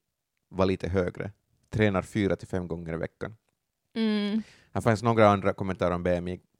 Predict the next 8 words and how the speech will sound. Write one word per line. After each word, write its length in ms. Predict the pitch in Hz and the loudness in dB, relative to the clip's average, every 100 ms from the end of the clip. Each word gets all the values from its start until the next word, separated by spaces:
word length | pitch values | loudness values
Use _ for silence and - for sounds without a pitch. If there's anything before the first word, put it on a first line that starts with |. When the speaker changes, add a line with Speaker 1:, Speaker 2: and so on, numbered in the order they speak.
| _ | _
Speaker 1:
också. 380 | - 98 - 101 101 _ - | -6 -6 -4 -8 -8 _ -6
Eh, 180 | 98 95 | -2 -2
och 180 | - 107 | 0 4
B 240 | 127 135 | 6 6
M 140 | 135 | 4
I 260 | 156 165 139 | 2 0 0
är 100 | - | 2
ju 340 | 104 101 98 | 4 4 2